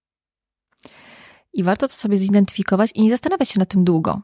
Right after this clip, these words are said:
Nie szukamy pozytywnych odpowiedzi. Pierwsza, lepsza, która przychodzi. „Nie wolno mi”, hmm, „zawsze muszę”,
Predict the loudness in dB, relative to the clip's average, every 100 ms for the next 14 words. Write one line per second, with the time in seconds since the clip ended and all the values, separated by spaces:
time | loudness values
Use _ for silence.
0 | -2 -2 0 -2 -2 2 2 2 2 4
1 | 4 2 -2 -6 -4 -4 -6 -14 _ -2
2 | 0 0 0 0 -2 -2 -4 -2 -8 -6
3 | -8 -6 -4 -4 -6 _ _ _ -20 -2
4 | 2 6 6 4 4 2 0 -6 _ _
5 | _ _ _ _ -4 -2 -2 -8 -14 _
6 | _ _ -20 -20 -12 -10 -6 -2 0 2
7 | 2 2 2 0